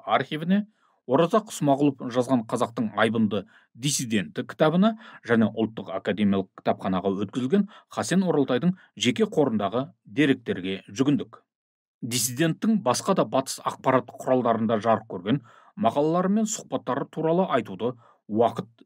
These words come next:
еншісіне қалдырдық. Өйткені Махмет Құлмағанбеттің жазба мұраларын зерттеу үлкен дайындықты қажет етеді екен. Осы күнге дейін оның өмірбаяны, хаттары,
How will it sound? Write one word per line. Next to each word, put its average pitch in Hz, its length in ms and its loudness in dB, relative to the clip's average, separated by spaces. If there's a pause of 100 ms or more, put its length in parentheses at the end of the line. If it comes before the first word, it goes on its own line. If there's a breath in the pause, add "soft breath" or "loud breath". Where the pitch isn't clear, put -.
еншісіне 120 580 2
қалдырдық. 87 440 -8 (720)
Өйткені 110 520 2
Махмет 113 400 0
Құлмағанбеттің 110 800 2
жазба 110 320 0
мұраларын 107 560 0
зерттеу 120 480 -2 (400 loud breath)
үлкен 123 380 0 (100)
дайындықты 110 720 -2 (100)
қажет 104 340 -2
етеді 95 300 -2
екен. - 220 -14 (1200)
Осы 147 300 0
күнге 196 260 0
дейін 170 220 0
оның 135 340 0
өмірбаяны, 104 680 -2 (360 loud breath)
хаттары, 104 720 -4